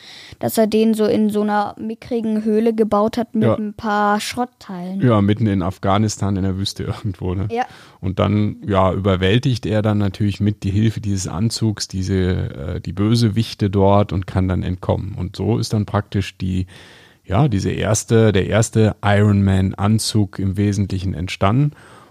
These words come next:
Speaker 2: Und im Verlaufe des ersten
Speaker 1: Das,
Speaker 2: Teils baut er
Speaker 1: genau.
Speaker 2: sich dann natürlich eine verbesserte Version, als er wieder zu Hause ist, die dann eher eben so ausschaut, wie man sich Iron Man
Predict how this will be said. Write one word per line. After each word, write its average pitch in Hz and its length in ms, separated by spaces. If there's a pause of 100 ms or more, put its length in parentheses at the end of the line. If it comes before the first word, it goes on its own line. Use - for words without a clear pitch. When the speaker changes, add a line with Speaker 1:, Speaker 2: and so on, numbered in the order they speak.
(140)
Speaker 2:
Und 104 160
im 101 120
Verlaufe 98 560
des 95 380
ersten - 420
Speaker 1:
Das, 92 80
Speaker 2:
Teils 101 300
baut 101 280
er 107 60
Speaker 1:
genau. 101 120
Speaker 2:
sich 226 100
dann 101 140
natürlich 98 520
eine 92 220
verbesserte 98 640
Version, 95 340
als 95 200
er 92 100
wieder 90 180
zu - 160
Hause 95 360
ist, 90 200
die 101 60
dann 92 380
eher 87 480
eben 98 180
so 92 160
ausschaut, 92 460
wie 92 100
man 92 160
sich 90 240
Iron 90 320
Man 90 260